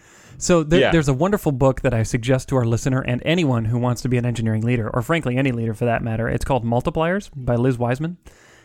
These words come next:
Speaker 1: And one of the attributes that she identifies as being a strong leader attribute is what they, she calls a debate maker,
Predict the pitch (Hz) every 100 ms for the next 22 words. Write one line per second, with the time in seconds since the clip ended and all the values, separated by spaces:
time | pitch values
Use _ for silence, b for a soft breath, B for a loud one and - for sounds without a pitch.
0 | b - 131 131 123 131 143 180 151 139
1 | 135 131 - 123 127 135 123 - 120 110
2 | 107 - 120 123 127 - 120 117 117 110
3 | 107 110 - - 156 117 117 110 107 -
4 | 107 - 135 127 120 113 123 123 123 117
5 | 117 123 120 113 113 127 - 127 - 123
6 | 123 113 107 113 131 143 - 117 104 -
7 | -